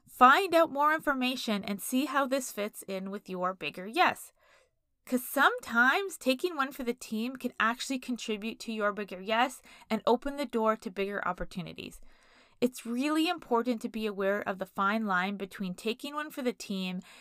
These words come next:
and being the one always tasked with the grunt work. Knowing your bigger yes will help you to stay on the right side of this line. Having boundaries is good,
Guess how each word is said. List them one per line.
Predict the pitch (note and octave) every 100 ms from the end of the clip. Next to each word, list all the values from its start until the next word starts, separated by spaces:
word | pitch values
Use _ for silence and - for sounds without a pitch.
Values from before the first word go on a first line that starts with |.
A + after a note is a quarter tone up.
| - -
and | A3
being | G#3 B3+ G4+
the | G#4+
one | C#4+ C4+ -
always | A3+ A3 A3 G#3+ -
tasked | - F#3+ F#3+ - G3
with | F#3
the | F#3
grunt | F3 E3 D#3+
work. | - - _ _ -
Knowing | A#3 C#4+ G#4+
your | A#4
bigger | D#4 B3+ C#4
yes | G#3+ F3 G#3
will | -
help | A#3 B3 B3+
you | A#3+
to | B3
stay | - - A3 C4
on | - A3+
the | G#3
right | F#3+ G3+ G#3
side | - F#3 F3+ F3+
of | F3+
this | F3 F3 F3
line. | - - F3 _ _ - -
Having | - C4 C#4 G#4 E4+
boundaries | B3+ B3+ B3+ B3
is | A#3 G3
good, | - D4+ A3+ F3+